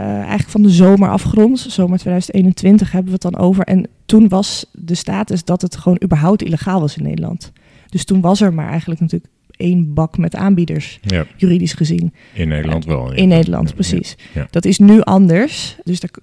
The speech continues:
Speaker 1: kunnen we het zo ook zeker nog even over hebben. Maar dat onderscheid was er in ieder geval tot voor kort niet.
Speaker 2: Komen we weer terug bij jouw lijstje van vier methoden. <laughs> Wat was de tweede?
Speaker 1: De tweede ligt in lijn met de eerste, maar dat er dan wel gespeeld wordt.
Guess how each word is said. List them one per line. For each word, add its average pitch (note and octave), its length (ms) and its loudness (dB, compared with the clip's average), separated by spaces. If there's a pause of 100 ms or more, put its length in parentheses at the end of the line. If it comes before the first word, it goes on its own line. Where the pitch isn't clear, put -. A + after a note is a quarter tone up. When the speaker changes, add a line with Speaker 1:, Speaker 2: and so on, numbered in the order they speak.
Speaker 1:
kunnen F3+ 220 -2
we F3 60 -2
het - 100 -6
zo F#3 60 -4
ook F3+ 80 -8
zeker F3+ 240 -4
nog F3 120 -2
even F#3 220 0
over F3 200 4
hebben. G3 320 2
Maar F3+ 340 2 (460)
dat - 180 0
onderscheid F3+ 420 -2
was F3+ 180 0
er G3 80 0
in F#3+ 80 -2
ieder F#3 180 0
geval F3+ 520 -2
tot F3 160 -4
voor - 120 -18
kort E3+ 200 -6
niet. D3+ 300 -6 (560)
Speaker 2:
Komen G2 340 4
we F#2+ 60 6
weer F2 140 2
terug C3+ 280 2
bij G2 160 0
jouw F2 180 4
lijstje F2 380 0
van D#2 200 -4
vier E2+ 320 0
methoden. D#2 640 -2 (380)
<laughs> - 300 -6
Wat G2 260 -6
was G#2 220 0
de G#2+ 100 0
tweede? - 400 -2 (680)
Speaker 1:
De F3 120 -8
tweede F#3 600 -2
ligt F#3 380 -2
in F3 340 -6
lijn F3+ 580 2
met E3+ 300 -2
de E3 60 -6
eerste, F3+ 640 -4
maar E3+ 200 -2
dat F3+ 160 -2
er F#3 60 -2
dan D#3+ 200 -2
wel D3+ 220 2
gespeeld F3+ 440 -4
wordt. F3 340 -4